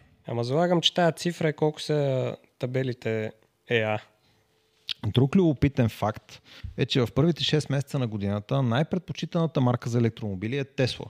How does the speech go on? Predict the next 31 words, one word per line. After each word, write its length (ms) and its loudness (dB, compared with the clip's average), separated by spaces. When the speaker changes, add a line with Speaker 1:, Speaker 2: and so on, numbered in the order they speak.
Speaker 2:
от 180 -4
която 320 -4
са 140 -4
получени 500 -2
сто 300 -2
седемдесет 520 -2
и 40 2
осем 300 0
нови 300 2
коли 400 -2
и 120 0
триста 360 0
и 40 2
тринайсет 440 0
употребявани, 720 -2
или 180 0
общо 300 -2
четиристотин 600 -2
деветдесет 320 -2
и 40 2
една, 180 0
почти 320 -12
петстотин 640 -6
Тесли 320 -4
са 140 -8
регистрирани 520 -4
в 120 -6
първите 320 0
шест 220 -6
месеца. 300 -14
Като 340 -4